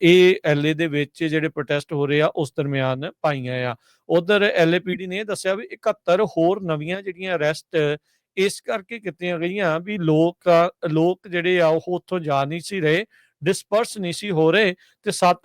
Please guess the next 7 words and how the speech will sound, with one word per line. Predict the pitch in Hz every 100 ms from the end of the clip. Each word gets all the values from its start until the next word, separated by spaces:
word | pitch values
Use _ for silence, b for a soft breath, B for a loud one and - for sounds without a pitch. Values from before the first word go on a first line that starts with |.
| 254
ਅਰੈਸਟ | 190 196 - 240
ਜਿਹੜੇ | 196 190 202
ਕਰਫਿਊ | - 190 - 220 226
ਦੀਆਂ | 196 190
ਵਾਇਓਲੇਸ਼ਨਸ | 170 160 170 196 - 220 190 175 151 135 b b -
ਦੇ | 180
ਚੱਲਦਿਆਂ | 180 175 160 160 165